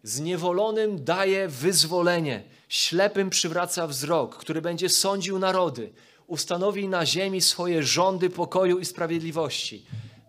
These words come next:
Tak, Jezus jest Mesjaszem, jest Synem Bożym, który przynosi zbawienie ludziom. To wszystko jest prawdą.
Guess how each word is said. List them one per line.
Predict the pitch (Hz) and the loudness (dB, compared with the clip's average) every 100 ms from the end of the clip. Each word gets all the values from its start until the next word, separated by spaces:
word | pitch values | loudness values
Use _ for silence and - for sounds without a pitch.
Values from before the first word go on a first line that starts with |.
| - | -4
Tak, | 202 175 127 - | 0 0 -4 -6
Jezus | 156 202 170 202 - - | -4 -2 -4 -6 -6 -6
jest | 139 170 165 - 160 | -4 -2 0 -2 -4
Mesjaszem, | 156 151 - 170 170 175 180 156 | -4 -4 -2 -2 -2 -2 -2 -4
jest | 147 - | -4 -2
Synem | - 180 185 160 | 0 0 -2 -2
Bożym, | 165 165 165 | -2 -2 -4
który | 156 156 147 | -8 -10 -10
przynosi | - - 156 156 190 - 185 170 - - - | -4 -4 -4 -4 -4 -2 -4 -6 -16 -20 -14
zbawienie | 117 151 151 175 170 | -8 -4 -2 -2 -2
ludziom. | 165 165 135 123 | -2 -2 -4 -8
To | 127 | -6
wszystko | 143 185 - 175 | -4 -4 -4 -4
jest | 131 | -6
prawdą. | - 190 190 135 117 | -2 0 0 -2 -6